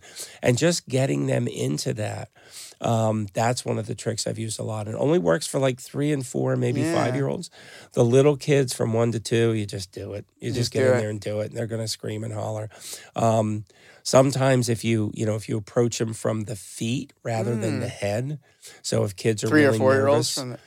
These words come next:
Speaker 1: three or fours or even younger, like the
Speaker 2: Mm.
Speaker 1: one and two-year-olds, if you go in and you kinda tap 'em on the feet and it's okay, and where's your belly? And,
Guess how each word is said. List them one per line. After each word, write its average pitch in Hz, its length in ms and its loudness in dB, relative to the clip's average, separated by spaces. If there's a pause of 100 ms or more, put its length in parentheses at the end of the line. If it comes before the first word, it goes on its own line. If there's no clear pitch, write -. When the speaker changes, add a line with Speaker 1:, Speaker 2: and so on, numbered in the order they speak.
(140)
Speaker 1:
three 120 140 0
or 117 40 4
fours 117 240 0
or 117 80 2
even 127 220 4
younger, 113 320 0 (100)
like 147 220 -2
the 139 60 2
Speaker 2:
Mm. 113 60 -2
Speaker 1:
one 113 180 2
and 110 120 -4
two-year-olds, 131 720 -2 (340)
if - 140 -10
you 113 100 -2
go 110 220 0
in 110 100 0
and 110 100 0
you 110 100 -2
kinda 110 180 -4
tap 104 220 -6
'em 117 120 -6
on 113 120 -6
the 127 80 -4
feet 113 600 -2
and 110 140 -6
it's - 160 -8
okay, 113 240 -6
and 104 100 -6
where's 104 160 -8
your 123 100 -2
belly? 110 460 -4
And, - 140 -8